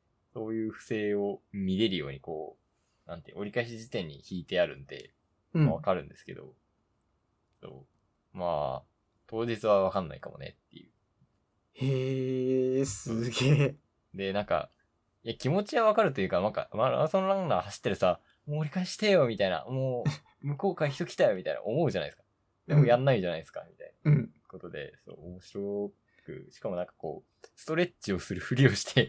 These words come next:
Speaker 1: <laughs>「またいだ」みたいなことが書いてあって。
Speaker 2: へー。
Speaker 1: <laughs> で、思ったら四位な、四位になっちゃったんですよ、この人。で、
Speaker 2: おー。
Speaker 1: 四位って普通に、あの、賞金とかもらえる、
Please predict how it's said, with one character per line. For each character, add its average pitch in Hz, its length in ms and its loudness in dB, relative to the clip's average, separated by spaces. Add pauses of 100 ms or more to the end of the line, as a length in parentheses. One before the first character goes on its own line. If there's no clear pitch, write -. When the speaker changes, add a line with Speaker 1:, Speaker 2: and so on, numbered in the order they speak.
(140)
Speaker 1:
<laughs> 185 100 -8
「ま 113 200 6
た - 160 6
い 147 80 8
だ」 90 140 2
み 82 60 -10
た 82 80 -2
い 85 40 -4
な 98 60 0
こ - 60 -8
と - 80 0
が 123 120 10
書 - 20 8
い 98 80 4
て - 100 -4
あ 90 40 0
っ - 80 -12
て。 - 20 -20 (480)
Speaker 2:
へ - 40 8
ー。 127 640 4 (960)
Speaker 1:
<laughs> - 0 -
で、 123 160 -8
思 131 140 -4
っ 139 80 -8
た - 80 -4
ら 95 80 -4
四 170 280 6
位 113 40 2
な、 78 240 -4
四 202 260 2
位 117 40 0
に 98 60 0
な 95 100 0
っ - 40 -14
ち - 80 -4
ゃ 98 40 0
っ - 40 -4
た 87 80 -10
ん - 20 -8
で - 40 -16
す - 40 -20
よ、 - 40 -20
こ 87 120 -12
の 87 40 -12
人。 - 160 -12
で、 - 80 -20 (520)
Speaker 2:
お 151 100 -2
ー。 151 100 2
Speaker 1:
四 160 220 6
位 143 40 6
っ 139 40 6
て 131 60 2
普 123 140 -2
通 156 240 -2
に、 151 240 -2
あ 117 80 2
の、 113 220 -6
賞 175 260 2
金 165 200 -4
と - 80 0
か 110 80 4
も 90 80 0
ら 92 100 6
え 98 60 4
る、 98 320 0